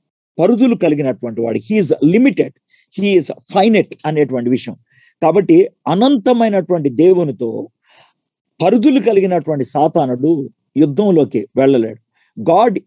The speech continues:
is eternal, నిత్యము ఉండేటువంటి వాడు దేవుడు. ఆయనకి ఆది అంతము లేదు.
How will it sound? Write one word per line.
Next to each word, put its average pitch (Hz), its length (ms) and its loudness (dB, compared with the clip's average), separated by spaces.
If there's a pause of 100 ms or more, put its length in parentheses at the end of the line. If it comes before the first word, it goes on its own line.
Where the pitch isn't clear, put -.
is 170 440 0
eternal, 175 380 0 (140)
నిత్యము 226 680 0
ఉండేటువంటి 135 600 0
వాడు 123 420 -2
దేవుడు. 120 340 0 (420)
ఆయనకి 151 320 0 (140)
ఆది 196 500 0
అంతము 151 340 -2
లేదు. 131 240 0